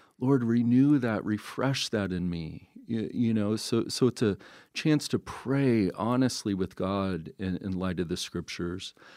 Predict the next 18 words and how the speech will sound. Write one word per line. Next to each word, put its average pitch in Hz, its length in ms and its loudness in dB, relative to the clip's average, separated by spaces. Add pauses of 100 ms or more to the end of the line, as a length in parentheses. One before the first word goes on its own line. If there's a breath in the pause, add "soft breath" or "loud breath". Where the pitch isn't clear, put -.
(200 loud breath)
or, 104 120 0
or 107 240 0
to 104 80 -2
ponder 120 500 2
and 101 160 0
praise 117 640 0
him 90 300 -2
for 90 480 -2
what 92 300 -2
he 87 500 -6
can 82 220 -6
do. 90 580 -6 (880 soft breath)
Um, 95 300 0
so, - 320 6
so - 180 -2
that's, 175 560 -4 (120)
uh, 101 320 2 (160)
the - 180 0